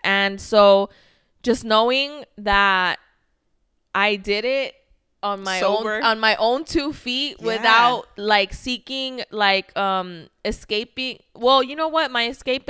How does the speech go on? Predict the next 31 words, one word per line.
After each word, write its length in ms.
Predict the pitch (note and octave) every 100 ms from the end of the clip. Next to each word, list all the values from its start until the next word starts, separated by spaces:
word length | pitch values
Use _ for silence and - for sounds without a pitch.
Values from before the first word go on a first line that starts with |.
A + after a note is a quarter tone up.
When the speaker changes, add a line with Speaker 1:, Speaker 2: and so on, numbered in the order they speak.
| C#4+
Speaker 1:
one 200 | A#3 C#4+
of 80 | F4+
my 140 | D#4+
escapism 920 | B3+ A#3 - A#3+ - A#3+ A#3 A3 G#3+ G3+
things 280 | G#3 G#3 A#3
was 200 | F#3+ G3+
Netflix, 460 | F3+ D#3 E3+ F3 -
though. 200 | - -
I'm 100 | F3+
not 100 | F3+
even 60 | F3
gonna 100 | E3+
lie. 280 | F#3 - A3+ _ _ -
Speaker 2:
I 120 | C#4
mean, 180 | D4 C#4
Speaker 1:
Because 240 | D4 E4+
that's, 340 | D#4+ D#4 - -
you 180 | C4
know, 120 | C4 C4
Speaker 2:
you 80 |
Speaker 1:
media 280 | B3 C4 C4+
is 40 | C4
Speaker 2:
had 100 | B3
Speaker 1:
part 200 | A#3+ A#3
of 60 |
Speaker 2:
nothing 120 | A3
Speaker 1:
it. 60 | G3+
Speaker 2:
else 140 | G#3 -
to 120 | A3+
do, 200 | E3 D#3+
right? 280 | D#3+ F3+